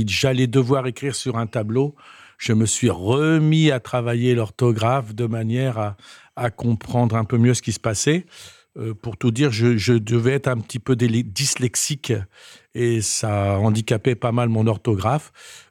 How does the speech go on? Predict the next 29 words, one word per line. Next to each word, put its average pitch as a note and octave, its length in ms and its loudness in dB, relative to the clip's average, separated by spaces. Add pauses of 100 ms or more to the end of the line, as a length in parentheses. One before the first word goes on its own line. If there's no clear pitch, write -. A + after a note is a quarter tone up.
Euh, A#2 380 6
autrement, B2+ 540 2
j'étais C#3+ 280 -2
un C3 140 0
élève C3 260 0
plutôt B2 320 -6
calme. B2 720 0 (420)
Euh, G2 560 0
on F#2+ 220 -2
me G2 180 -2
faisait G2+ 280 0
pas B2 180 -2
de G#2+ 40 -8
remarques A2+ 360 0
désagréables G#2+ 640 -2
sur - 160 -6
mon G#2 160 2
comportement. G#2 880 0 (480)
Et G2 140 -2
puis, F#2+ 380 -6
j'adorais A2+ 400 0
les G2+ 100 -2
maths, F2 200 -10
surtout, G2 420 -14
beaucoup. A2 440 -6 (240)
Et A2 80 -4
c'est - 320 -2 (120)
plus E3+ 200 -2
tard F3 340 -2